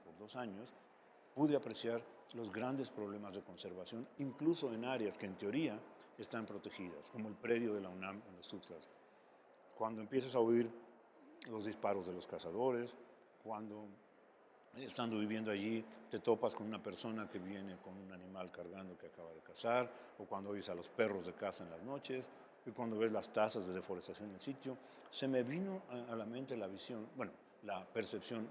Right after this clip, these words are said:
natural, obvia, que no sé por qué no lo había hecho años antes, de que si no hacemos algo en favor de la protección de los ecosistemas, yo mismo ya no voy a tener que estudiar,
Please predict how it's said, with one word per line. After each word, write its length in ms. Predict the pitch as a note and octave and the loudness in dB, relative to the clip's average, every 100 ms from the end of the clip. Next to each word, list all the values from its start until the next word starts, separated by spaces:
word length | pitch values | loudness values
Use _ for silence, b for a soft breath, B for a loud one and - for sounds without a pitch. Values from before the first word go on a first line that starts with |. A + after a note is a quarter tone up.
| G#2+ | -2
natural, 440 | G#2 - A2 A2+ - | -2 0 0 0 4
obvia, 380 | D3+ C3 F2+ F2+ D#2+ - | 4 4 -2 -8 -12 -10
que 100 | G#2 | -8
no 80 | G#2+ | -6
sé 100 | A2 | -4
por 160 | G2 | -4
qué 100 | A#2+ | -4
no 100 | A2+ | -2
lo 80 | G#2 | -2
había 200 | G2+ G#2+ | 0 0
hecho 160 | G2+ G2+ G2 - - - | -2 -6 -10 -14 -20 0
años 320 | B2 C3 A2 | 2 2 0
antes, 400 | B2 G#2 A#2+ C3 - B B B - | -4 -4 -2 -4 -6 B B B -16
de 240 | B2 A#2 B2 | -4 0 0
que 260 | - B2 A#2+ - - | 4 2 0 -12 -8
si 180 | - | -2
no 100 | A#2 | 0
hacemos 380 | C3 C#3+ A#2+ - | 0 0 -2 0
algo 380 | A#2 E3 G3+ A2 F#2 - - - - | 4 6 6 2 -2 -10 -20 -20 -14
en 100 | G#2+ | -12
favor 480 | - G2+ G#2+ A#2+ B2 - - - | -2 2 8 8 6 -4 -16 -10
de 100 | A2 | -6
la 100 | F#2+ | -4
protección 440 | F#2+ F#2+ F#2 A2+ | -6 -8 -6 -4
de 80 | G#2+ | -2
los 140 | F#2+ | -4
ecosistemas, 680 | F#2 G2 - - D3 C3+ G#2 - B B - - | -8 -12 -12 -6 -4 -2 -4 -8 B B -18 -8
yo 200 | A2 B2+ | 6 8
mismo 460 | B2+ C#3 E3+ A#2 A2 | 8 6 4 0 -2
ya 120 | B2+ B2+ | 0 0
no 80 | |
voy 140 | A#2 A#2 | 4 4
a 60 | |
tener 220 | A2+ A2 A2 | 4 0 0
que 120 | A#2 | 0
estudiar, 440 | - G2 D3 G3 | 0 2 2 2